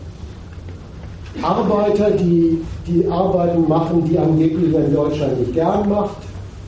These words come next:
oder Deutschen Nutzen generieren, indem sie mal zeigen, was für ein freies Land wir sind und wie unfrei es ist, wo die herkommen. Ja, so, so, so hat man das gelernt als Deutscher.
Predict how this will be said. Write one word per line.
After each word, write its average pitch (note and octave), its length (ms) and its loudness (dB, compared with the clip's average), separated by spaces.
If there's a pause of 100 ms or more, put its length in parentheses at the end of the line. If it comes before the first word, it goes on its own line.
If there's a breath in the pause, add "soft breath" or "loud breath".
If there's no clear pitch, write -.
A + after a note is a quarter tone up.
(920)
oder G3+ 280 2
Deutschen F#3+ 520 2
Nutzen G#3 360 2
generieren, F#3+ 640 2
indem E3+ 360 2
sie F3+ 120 2
mal D3 260 2
zeigen, F3 420 0
was D3+ 180 0
für D#3+ 120 -2
ein C#3+ 120 2
freies F3 500 0
Land F3+ 280 0
wir F3+ 140 4
sind F3 300 2
und D#3+ 200 0
wie D#3+ 140 2
unfrei E3+ 480 0
es E3+ 140 0
ist, E3 240 -2
wo E3 80 2
die D#3+ 240 2
herkommen. B2+ 420 -4 (160)
Ja, D#3+ 200 -4
so, F#3+ 80 -2 (380)
so, F#3 140 0
so G3+ 220 2
hat - 120 0
man F#3+ 160 2
das F3+ 160 2
gelernt D#3+ 560 2
als G#3 220 -4
Deutscher. F#3+ 540 0